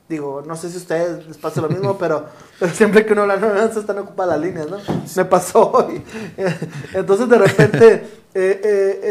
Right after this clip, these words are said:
Speaker 1: es un, es muy lamentable que, que esta mujer haya, haya muerto porque no lo merecía y porque era cien por ciento evitable.
Speaker 2: Es, es lo que estábamos viendo, es un caso, eh, y que fue un, eh,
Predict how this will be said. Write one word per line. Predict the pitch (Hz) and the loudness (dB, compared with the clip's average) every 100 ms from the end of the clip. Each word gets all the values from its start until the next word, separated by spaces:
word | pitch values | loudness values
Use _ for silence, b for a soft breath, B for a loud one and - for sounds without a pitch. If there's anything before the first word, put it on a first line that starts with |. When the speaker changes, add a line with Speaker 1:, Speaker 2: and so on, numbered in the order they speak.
| 190 | -4
Speaker 1:
es | 180 | -4
un, | 202 208 208 | -8 -8 -4
es | 208 196 | -4 0
muy | 214 | 0
lamentable | 233 196 175 175 190 202 | 2 0 -2 -2 -2 -2
que, | 180 156 151 | -2 -4 -4
que | 156 147 143 147 147 - 156 151 | -2 -2 0 -2 -4 -8 -12 -12
esta | 143 - 180 | -14 -6 -4
mujer | 165 139 160 | -4 -2 -2
haya, | 165 180 170 156 - | 0 2 0 0 -4
haya | 165 180 185 165 147 135 82 - _ | -4 0 0 0 -2 -6 -14 -20 _
muerto | 160 156 165 165 196 190 | -12 -4 -4 -2 -4 -4
porque | 165 - 147 143 B B - | -8 -6 -6 -6 B B -14
no | 160 165 202 | -6 2 4
lo | 214 | 4
merecía | 160 147 180 208 214 - _ _ | 2 -2 -2 -2 -4 -12 _ _
y | 180 | -8
porque | - 156 160 | -4 -4 -2
era | 170 175 175 | 0 0 -2
cien | - 185 165 | -8 -10 -8
por | 165 | -10
ciento | 165 165 | -10 -8
evitable. | 147 - 120 113 B B B | -10 -10 -14 -16 B B B
Speaker 2:
Es, | 139 135 - | -2 -2 -2
es | 151 143 143 170 | 2 2 0 -4
lo | 165 | -6
que | |
estábamos | - 143 147 147 117 | -4 0 2 2 0
viendo, | 123 120 110 | 0 0 -2
es | |
un | 143 | -4
caso, | 139 139 135 156 160 | -2 -2 0 0 0
eh, | 139 117 110 107 | -2 0 0 0
y | 123 | -4
que | - 117 | -4 -6
fue | - 127 | 0 2
un, | 143 151 151 - _ B B B B - | 4 2 0 -6 _ B B B B -6
eh, | 117 110 104 98 | -2 0 0 0